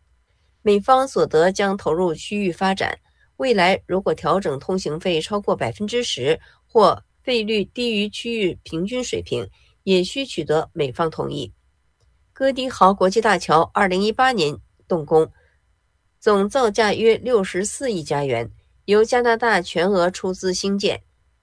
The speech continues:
原协议规定，加拿大需先收回建设成本，再与美国分享通行费收入。新协议则改为，自通车首日起，两国就共同分享营运收益。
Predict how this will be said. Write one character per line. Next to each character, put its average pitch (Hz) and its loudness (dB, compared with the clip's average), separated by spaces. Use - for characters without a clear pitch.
原 226 4
协 214 -2
议 214 -2
规 226 -2
定， 214 -4
加 240 -2
拿 226 2
大 226 0
需 220 -8
先 240 0
收 269 -4
回 208 -2
建 220 0
设 180 -4
成 156 -6
本， - -6
再 262 0
与 196 0
美 175 0
国 147 2
分 190 0
享 120 -2
通 180 -4
行 147 -8
费 151 -4
收 170 -2
入。 165 -2
新 285 -4
协 202 0
议 202 0
则 196 -2
改 147 -2
为， 143 0
自 220 4
通 247 -2
车 240 4
首 127 -6
日 214 0
起， - -6
两 160 0
国 156 4
就 180 0
共 247 -2
同 175 -4
分 185 -2
享 139 -2
营 147 -6
运 151 -6
收 151 -4
益。 151 -8